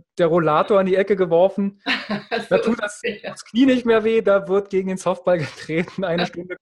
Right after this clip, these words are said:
Speaker 1: nass geschwitzt und die wissen gar nicht, warum sie da waren. Da
Speaker 2: Ja,
Speaker 1: sagen,
Speaker 2: richtig.
Speaker 1: „Stimmt, ich hatte ja Rückenschmerzen. Das habe ich jetzt nicht mehr.“ Das ist, ähm, aber das steckt ja in uns drin, dieses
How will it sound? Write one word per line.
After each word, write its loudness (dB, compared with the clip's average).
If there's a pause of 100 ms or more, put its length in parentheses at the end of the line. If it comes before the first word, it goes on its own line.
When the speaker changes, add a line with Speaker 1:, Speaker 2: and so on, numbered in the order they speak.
(520)
Speaker 1:
nass -2
geschwitzt -4
und -6
die -6
wissen -4
gar -2
nicht, -8
warum -4
sie -10
da -4
waren. -8 (280)
Da -2
Speaker 2:
Ja, 2
Speaker 1:
sagen, -12
Speaker 2:
richtig. -18 (100)
Speaker 1:
„Stimmt, -2
ich -6
hatte 0
ja 4
Rückenschmerzen. -6 (440)
Das -4
habe -2
ich -10
jetzt -8
nicht -12
mehr.“ -12 (600)
Das -4
ist, -6
ähm, 0 (340)
aber 2
das 0
steckt -2
ja 4
in 0
uns -6
drin, -2
dieses -10